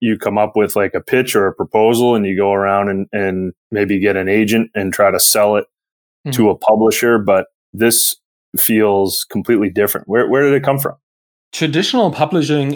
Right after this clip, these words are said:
Speaker 2: is, um, interesting, to say the least, right? It's, uh, it's an extremely lengthy process. It involves a lot of, I would almost call it bureaucracy,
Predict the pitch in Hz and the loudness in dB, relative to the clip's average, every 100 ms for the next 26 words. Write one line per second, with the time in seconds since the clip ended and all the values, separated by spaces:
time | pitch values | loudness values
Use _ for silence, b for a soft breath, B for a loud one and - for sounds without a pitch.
0 | 143 139 131 127 - 156 131 120 117 - | -2 0 0 -2 -6 0 2 2 -4 -10
1 | _ 160 - 139 - 117 - _ _ - | _ -2 0 -4 -6 -10 -16 _ _ -8
2 | 131 131 123 113 101 - - - 131 143 | -4 -2 -2 -4 -4 -10 -12 -6 0 2
3 | 143 143 - 147 135 131 127 B B - | 2 0 0 2 4 2 0 B B -4
4 | 160 156 156 160 196 202 175 135 143 156 | -2 -2 -2 0 0 0 0 0 0 -2
5 | 160 151 127 127 127 139 135 143 135 131 | -2 0 2 2 0 -2 -2 -4 -6 -2
6 | 120 139 - 143 123 135 151 143 - _ | -2 -4 -6 -2 2 2 2 -4 -12 _
7 | _ _ 143 160 143 170 - 160 143 139 | _ _ -4 -2 -2 -2 -2 -2 -2 -2
8 | 113 127 - 202 - 233 220 | 0 0 0 -4 -2 -2 -4